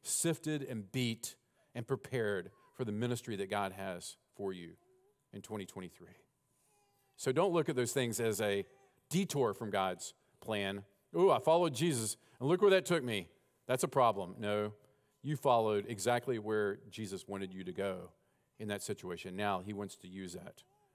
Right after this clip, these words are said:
for his glory and for your good. Let's pray. Father God, we thank you so much for this Christmas morning. We thank you that we have the example of Jesus who came to this earth,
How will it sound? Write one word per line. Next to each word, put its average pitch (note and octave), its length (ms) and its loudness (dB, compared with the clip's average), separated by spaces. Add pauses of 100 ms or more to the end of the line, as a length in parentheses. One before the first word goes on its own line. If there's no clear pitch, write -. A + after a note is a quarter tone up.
(160)
for F#2+ 100 -8
his F#2+ 200 -4
glory F2+ 360 -6
and F2+ 100 -14
for - 80 -12
your F2+ 140 -12
good. F2 200 -10
Let's F#2+ 120 -8
pray. G2 220 -12 (800)
Father C#3+ 180 6
God, B2 200 6
we A#2 60 0
thank B2 220 0
you A#2+ 60 -4
so A#2+ 160 -2
much A2 280 0
for A2 400 0 (920)
this B2+ 140 -2
Christmas B2+ 420 -4
morning. G#2 300 -4
We G#2+ 100 -4
thank C3 240 -2
you A#2 200 -4 (400)
that A2+ 100 -2
we C#3+ 180 0
have C3+ 360 4
the A2 300 -2 (180)
example C3+ 460 0
of G#2+ 100 -2
Jesus G#2+ 440 -2
who A#2 120 -8
came C3 340 -2
to C#3+ 100 -4
this B2+ 220 -4
earth, G2 400 -6